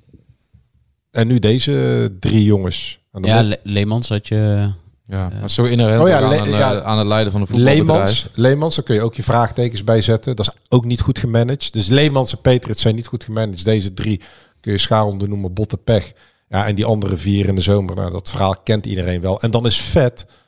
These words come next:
Speaker 1: heeft nog een blessure gehad, hè, een hamstringblessure.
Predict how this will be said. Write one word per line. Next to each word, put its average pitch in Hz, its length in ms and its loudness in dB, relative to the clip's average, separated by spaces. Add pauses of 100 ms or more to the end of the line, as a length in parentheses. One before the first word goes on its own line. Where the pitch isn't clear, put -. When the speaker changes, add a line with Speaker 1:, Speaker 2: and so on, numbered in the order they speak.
(220)
Speaker 1:
heeft 101 160 -4
nog 127 120 4
een 120 80 -2
blessure 101 420 0
gehad, - 200 -2
hè, 113 60 0
een 110 60 0
hamstringblessure. 95 1000 -2